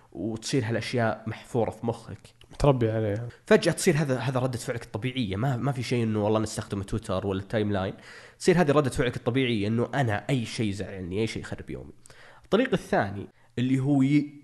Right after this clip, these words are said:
Speaker 1: يض-، إنشاء لك جيل قد ما هو يشوف إن كل شيء يزعل وكل شيء يستحق الغضب. يعني إذا كل شيء سبب غضب، ولا شيء سبب غضب.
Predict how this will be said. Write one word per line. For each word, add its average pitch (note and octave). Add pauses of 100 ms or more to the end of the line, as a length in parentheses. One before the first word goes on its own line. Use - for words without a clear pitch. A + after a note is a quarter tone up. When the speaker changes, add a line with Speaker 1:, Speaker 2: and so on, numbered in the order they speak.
Speaker 1:
يض-، E3+
إنشاء D#3+
لك C3
جيل G2 (380)
قد C#3
ما A#2+
هو A#2+
يشوف C#3
إن A2
كل C#3
شيء C3+
يزعل G2+
وكل A#2
شيء A2
يستحق -
الغضب. G#2 (320)
يعني B2+
إذا C3
كل G#3
شيء C#3
سبب A#2+
غضب، G#2+ (220)
ولا F3+
شيء G2+
سبب D2
غضب. -